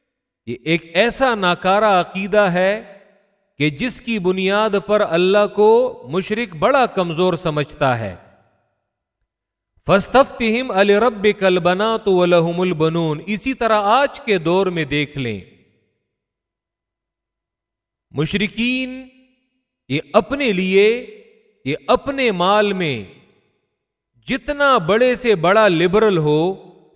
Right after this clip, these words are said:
لیکن وہ اللہ کے ساتھ، وہ اپنی، اپنے مال میں اور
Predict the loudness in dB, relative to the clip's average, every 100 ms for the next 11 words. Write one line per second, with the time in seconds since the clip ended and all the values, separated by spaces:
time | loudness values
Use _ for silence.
0 | _ _ -4 6 6 6 2 -4 -4 -16
1 | -20 _ _ _ _ _ _ _ -6 4
2 | 6 6 4 2 2 0 0 -2 0 2
3 | 2 2 0 -8 -20 _ -10 4 4 4
4 | 0 -4 -4 -2 -2 -2 -2 -2 0 2
5 | 4 2 0 -2 -2 -4 -10 -18 _ _
6 | _ _ _ 0 6 8 8